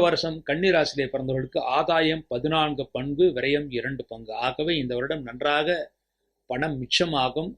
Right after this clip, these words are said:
அதை வைத்து நீங்கள் தொழில் விருத்தி செய்து கொள்ளலாம், வீடு மனை வாங்கிக் கொள்ளலாம். இந்த வருடம் கன்னி ராசியிலே பிறந்தவர்கள் செய்ய வேண்டிய பரிகாரமாக வெளியிடங்களுக்கெல்லாம் செல்ல வேண்டிய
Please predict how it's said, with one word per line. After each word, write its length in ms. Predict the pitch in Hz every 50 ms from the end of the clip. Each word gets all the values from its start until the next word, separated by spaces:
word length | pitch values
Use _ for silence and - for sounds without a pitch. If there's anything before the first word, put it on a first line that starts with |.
| _ _ -
அதை 160 | 123 120 131 131 123 117
வைத்து 360 | 127 143 156 147 _ - 190 214 202 - 156 139
நீங்கள் 280 | 147 143 135 131 127 123 - -
தொழில் 260 | 131 143 156 156 151 - -
விருத்தி 260 | - 120 143 - 151 139 -
செய்து 200 | - 131 120 123 113
கொள்ளலாம், 340 | 120 120 120 131 151 170 160 131
வீடு 200 | 127 143 139 151 147
மனை 140 | 127 123 120 113 110
வாங்கிக் 320 | 113 123 139 131 131 123 -
கொள்ளலாம். 400 | 123 117 117 113 123 139 165 185 - _ _ _ _ _ _ _ _ _ _ _ _ _ 147 175
இந்த 100 | 208 202 185
வருடம் 240 | 175 170 165 175 170 165 -
கன்னி 200 | 143 156 190 208 190
ராசியிலே 300 | 185 170 151 - 156 147
பிறந்தவர்கள் 360 | 147 139 139 139 139 131 123
செய்ய 140 | - 139 139 135
வேண்டிய 160 | 131 127 123 -
பரிகாரமாக 680 | 120 123 127 127 135 139 131 123 123 120 120 123 135 151 170 - - _ _ _ _ _ _ -
வெளியிடங்களுக்கெல்லாம் 920 | 131 143 170 180 180 165 165 160 156 151 147 147 147 147 147 156 156 151 131
செல்ல 140 | 127 131 139
வேண்டிய 180 | 131 135 131 123